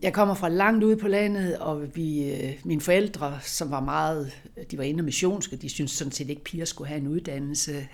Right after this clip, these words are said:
Øh, så jeg flyttede hjemmefra, da jeg skulle i gymnasiet, og har klaret mig selv, forsørget mig selv, fra jeg var, øh, femten, seksten år gammel. Øhm, og da jeg så gik i gymnasiet, så, så, så blev det mere og mere klart, at jeg gerne ville læse på universitetet.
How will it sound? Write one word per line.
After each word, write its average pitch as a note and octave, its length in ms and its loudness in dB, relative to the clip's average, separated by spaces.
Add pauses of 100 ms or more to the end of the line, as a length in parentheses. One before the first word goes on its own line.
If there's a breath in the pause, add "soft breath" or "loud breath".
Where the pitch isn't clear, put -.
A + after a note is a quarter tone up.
(140)
Øh, D3 320 -2 (580 loud breath)
så - 140 0
jeg E3 140 6
flyttede D3+ 260 0
hjemmefra, G3+ 340 2
da E3+ 80 0
jeg D3 100 -2
skulle D3 180 -4
i C3+ 60 -6
gymnasiet, E3 480 -2
og C3+ 40 -6
har C#3 80 -8
klaret F3+ 260 -2
mig D#3 120 -4
selv, F#3 300 -2
forsørget G#3 420 0
mig C#3 120 -4
selv, D#3+ 400 -2
fra - 200 -10
jeg C3+ 160 -8
var, C#3+ 420 -6
øh, C#3 240 -8
femten, D#3 480 -4
seksten E3 440 -2
år E3 120 0
gammel. F3 460 -2 (840 loud breath)
Øhm, D#3 640 0 (300 loud breath)
og E3+ 120 0
da E3+ 80 4
jeg D#3+ 120 4
så F#3+ 240 4 (180)
gik B3 160 10
i B3+ 80 10
gymnasiet, F#3 760 2
så, F#3+ 360 2 (800 loud breath)
så, G#3 360 2
så - 220 -2 (360)
blev A#3+ 140 8
det G#3 160 0
mere A#3 140 4
og A#3 40 8
mere A3 100 2
klart, G#3+ 280 0
at D3 60 2
jeg C#3 80 -2
gerne D#3+ 160 4
ville D3 140 4
læse - 180 6
på G#3 100 2
universitetet. E3+ 920 0